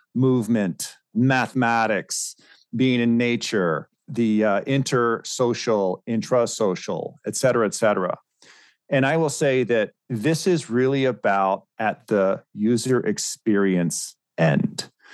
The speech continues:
that Denslow and other organizers like her and Shelley, when she was an organizer, you go out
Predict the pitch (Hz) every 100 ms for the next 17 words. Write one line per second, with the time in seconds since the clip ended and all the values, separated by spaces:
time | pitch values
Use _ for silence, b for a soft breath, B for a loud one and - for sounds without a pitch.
0 | B B _ - 120 117 107 135 151 147
1 | 165 156 143 - 104 110 127 156 151 147
2 | 165 143 110 95 92 95 92 104 135 165
3 | - - - _ - 110 143 147 151 165
4 | 165 101 98 - 143 170 170 151 139 160
5 | 131 90 117 - - _ _ B B B
6 | B 104 92 - 139 175 151 156 104 69
7 | -